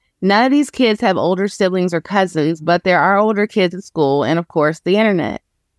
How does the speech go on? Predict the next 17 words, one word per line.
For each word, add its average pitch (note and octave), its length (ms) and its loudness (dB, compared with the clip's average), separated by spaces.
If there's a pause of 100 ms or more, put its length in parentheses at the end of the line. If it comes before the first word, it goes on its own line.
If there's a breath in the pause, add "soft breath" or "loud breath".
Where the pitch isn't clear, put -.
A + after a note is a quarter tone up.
(360)
I B3 160 2
am D#4+ 80 4
close A#3+ 300 -2
with A3 100 -6
their F3+ 160 2
parents, E3+ 560 -4
especially B3+ 440 -4
their E3+ 200 2
moms, D#3+ 560 0
and F3 100 0
our D#3+ 280 2
kids F#3 320 -4
are D#3+ 100 -2
friends D#3+ 400 -2
kind C#3+ 180 -4
of C#3 120 -4
way. F3 420 -8